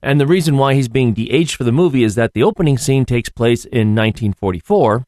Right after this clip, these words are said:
but the rest of the movie is supposed to take place in the late sixties, early seventies. So yeah, I thought that was a cool piece of behind-the-scenes thing there, that it's, it's not just a C G I version of his face, it's actually going to be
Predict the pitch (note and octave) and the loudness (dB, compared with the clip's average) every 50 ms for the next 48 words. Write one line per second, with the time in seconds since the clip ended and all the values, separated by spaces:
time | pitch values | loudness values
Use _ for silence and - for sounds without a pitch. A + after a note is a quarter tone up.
0 | _ _ _ _ _ _ _ _ _ - A2 A2 - G2+ A#2 G#3+ B3 - - F3+ | _ _ _ _ _ _ _ _ _ -2 -2 -2 0 0 2 2 2 0 0 0
1 | D3+ C3+ C3 B2 A#2+ B2+ C3 B2 A#2 A2 - - C3+ B2+ - - - A#2+ A2+ - | 2 2 2 2 2 2 2 2 2 0 -2 -4 -4 -4 -4 -4 -4 -4 -4 -6
2 | _ - - B2+ A#2+ A#2 - - - - B2+ A#2+ A#2+ A#2 A2+ G#2+ G#2 G#2+ A#2 A#2+ | _ -6 -2 0 0 0 -2 -4 -6 -2 0 0 2 2 2 2 2 0 0 -2
3 | - - - C3 - - A#2 A2 F#2+ - - A#2+ A2 G#2 G2 - F3 E3 C#3+ A2 | -2 -4 -6 -6 -4 -4 -4 -4 -4 -2 -2 -2 -2 -2 -2 -2 -2 0 0 -2
4 | F2+ F2 F#2 F2+ - _ _ _ _ _ _ _ _ _ _ _ - D#4 E4+ - | -4 -6 -8 -12 -18 _ _ _ _ _ _ _ _ _ _ _ -2 0 0 2
5 | C#3 - F3+ E3+ D#3+ E3 D#3+ C3 C3 - - E3 C#3 A2 - C#3+ C#3 B2+ - B2+ | 2 0 0 0 0 0 0 0 0 0 0 -2 -2 -2 -2 -2 -2 -2 -2 -2
6 | A2 G2+ B2+ A2+ C3 C#3 B2+ A#2 - - C3+ B2 B2 A#2 - - B2 A#2 A#2+ B2 | -2 0 0 2 2 2 2 0 0 0 0 0 0 0 -2 -2 -2 0 0 0
7 | B2 C3 C#3 C#3 A#2+ A#2+ A#2+ B2+ - - C3+ C#3 - - - _ - C#3 C#3+ - | 0 0 0 0 0 0 -2 -2 -4 -4 -6 -6 -6 -10 -20 _ -4 -4 -4 -2
8 | - B2+ C3 D#3 D#3 E3 D#3 A#2 G2 C#3 D3 C3+ - - B2 A#2+ G#2 - - C#3 | -2 -2 -2 0 -2 -2 -4 -4 -2 0 -2 -2 -2 -4 -4 -4 -4 -4 -4 -4
9 | D3+ B2 A2 A2+ C3 D3 D3+ D3+ A2+ G#2+ C3+ C#3+ A2+ B2 A#2+ G#2 B2 C3 B2+ - | -4 -2 -2 0 0 2 2 0 2 0 0 0 0 0 0 0 0 0 -2 -2
10 | - D3 D3 B2 A#2+ B2 - - - A2+ A#2 - - - - - F2+ - - - | -2 -2 0 0 0 0 -2 -4 -2 -2 -2 -4 -6 -10 -8 -6 -6 -6 -6 -8
11 | A#2 G#2 G2+ G2 G#2+ B2+ C3+ A2+ A2 A2 A#2 B2+ C3 | -8 -4 -2 -2 -2 -2 -2 -2 -2 -2 -2 -2 -4